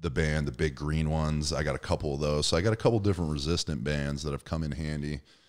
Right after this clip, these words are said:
I got this fifteen pound kettlebell over there in the corner that's kinda come in handy.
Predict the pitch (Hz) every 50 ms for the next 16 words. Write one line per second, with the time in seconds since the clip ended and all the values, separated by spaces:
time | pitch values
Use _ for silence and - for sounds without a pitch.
0 | _ _ - 82 85 82 82 69 76 76 - - - - 90 82 - - 92 87
1 | 76 - 90 80 76 71 69 65 - - 80 78 76 73 67 73 67 64 67 67
2 | 69 67 65 65 67 65 65 64 65 67 - - 73 69 67 65 65 67 62 62
3 | 55 - - - - - 76 73 67 65 - - 73 69 67 67 69 71 71 69
4 | 69 71 71